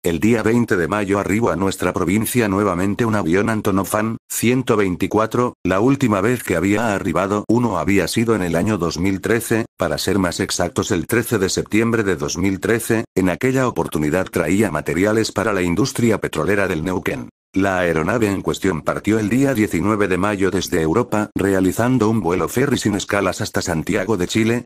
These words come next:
donde arribó luego de más de diez H S de vuelo, cruzando el Atlántico durante toda la noche. Allí subió carga que debía trasladar a Mendoza. En esta oportunidad,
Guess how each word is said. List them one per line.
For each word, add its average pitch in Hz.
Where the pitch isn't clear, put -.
donde 92
arribó 82
luego 104
de 90
más 98
de 87
diez 104
H 92
S 110
de 98
vuelo, 107
cruzando 117
el 110
Atlántico 104
durante 78
toda 117
la 101
noche. 107
Allí 90
subió 95
carga 110
que 101
debía 92
trasladar 110
a 117
Mendoza. 110
En 98
esta 123
oportunidad, 76